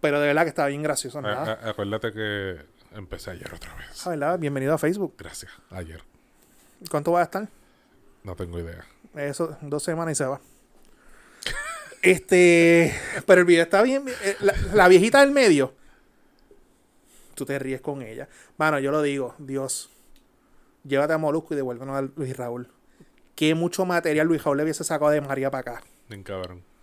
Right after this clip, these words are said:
Speaker 1: Especialmente
Speaker 2: Claro.
Speaker 1: con esa viejita del medio.
Speaker 2: Pero ella estaba, eh, sé que la muchacha estaba diciendo algo de que ella, porque estaban insinuando que ella tenía, eh, problemas mentales.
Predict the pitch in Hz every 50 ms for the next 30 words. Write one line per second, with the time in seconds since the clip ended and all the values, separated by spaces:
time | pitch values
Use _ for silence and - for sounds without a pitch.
0 | _ _ _ _ _ _ _ _ _ _ _ _ _ _ _ _ _ _ - 147
1 | - 131 147 143 147 156 160 147 135 127 - 135 139 135 135 135 135 135 131 123
2 | 123 117 120 120 120 - - - _ _ _ _ _ _ _ _ _ _ _ _
3 | _ _ - 120 113 110 107 107 110 107 - 131 127 131 131 120 117 113 110 110
4 | - - - - - - 123 120 135 139 127 113 - - 104 104 101 101 101 -
5 | 101 92 - 110 - - 120 117 117 113 117 113 - 127 117 117 113 117 107 107
6 | 107 110 107 117 107 104 - - 95 92 92 95 98 101 107 107 107 101 - _
7 | _ _ _ 113 104 - - 107 104 107 104 104 110 107 - 107 104 110 117 131
8 | 131 131 - 143 131 135 139 143 139 127 117 110 - - - _ _ _ _ _
9 | _ _ _ - - 107 101 101 104 104 120 113 113 120 123 123 120 120 120 113
10 | 117 110 107 104 104 101 - 104 101 98 101 98 104 107 110 110 110 104 98 95
11 | - - 92 90 82